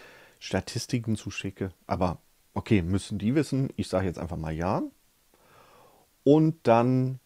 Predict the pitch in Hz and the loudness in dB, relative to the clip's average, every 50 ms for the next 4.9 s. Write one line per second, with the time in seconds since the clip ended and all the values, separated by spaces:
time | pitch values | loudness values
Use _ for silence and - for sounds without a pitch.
0 | _ _ _ - 113 110 110 98 98 104 101 98 101 98 95 - - 107 110 117 | _ _ _ 0 2 2 2 4 4 2 2 4 4 2 2 2 0 0 0 0
1 | 117 - - - 107 104 104 101 101 98 95 87 - - - 98 95 92 - - | 0 -2 -2 -2 0 0 2 0 0 -2 -4 -6 -10 -8 -4 -2 -2 -2 -2 -6
2 | - - - - - 113 117 117 - 117 107 95 - - 98 98 92 - - 92 | -10 -14 -14 -10 -6 -4 -4 -2 -2 -4 -6 -6 -6 -6 -4 -4 -4 -2 -4 -4
3 | - - - - 123 160 - - - - - 101 104 117 120 113 107 101 85 - | -6 -6 -4 -2 -2 -2 -2 -6 -14 -4 0 2 2 4 2 2 0 -2 -2 -2
4 | - 90 92 101 120 151 - - 151 147 135 - 101 - - - - | 0 0 2 2 2 0 -2 -4 -6 -4 -2 -4 -4 -4 -6 -14 -18